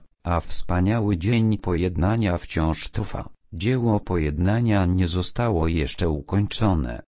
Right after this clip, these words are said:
Ofiarne dzieło Dnia Pojednania, jak wierzymy, wkrótce się zakończy, to jest,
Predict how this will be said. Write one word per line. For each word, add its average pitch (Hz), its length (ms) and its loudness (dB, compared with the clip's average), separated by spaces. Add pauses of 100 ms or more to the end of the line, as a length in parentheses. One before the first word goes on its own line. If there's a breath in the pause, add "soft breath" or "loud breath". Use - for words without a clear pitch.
(360)
Ofiarne 110 600 2
dzieło 117 400 0
Dnia 101 340 2
Pojednania, 85 920 0 (260)
jak 76 360 -4
wierzymy, 90 720 0 (220)
wkrótce - 720 -4
się 101 240 -2
zakończy, 98 760 -2 (240)
to 101 200 0
jest, - 520 -6